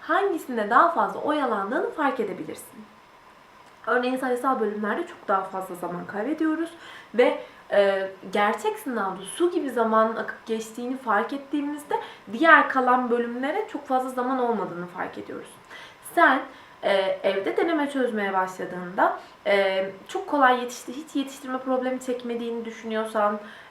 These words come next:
e, "Çok rahatım, hiç bu zamana kadar böyle bir sıkıntı yaşamadım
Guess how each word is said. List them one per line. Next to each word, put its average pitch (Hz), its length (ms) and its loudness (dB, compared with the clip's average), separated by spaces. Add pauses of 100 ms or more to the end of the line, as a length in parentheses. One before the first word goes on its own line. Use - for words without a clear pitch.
e, 190 360 2
"Çok 277 240 -8
rahatım, 269 640 -2
hiç 233 300 -12
bu 247 60 -6
zamana 254 240 -4
kadar 262 200 2
böyle 254 180 0
bir - 40 -10
sıkıntı 262 640 -2 (320)
yaşamadım 233 920 2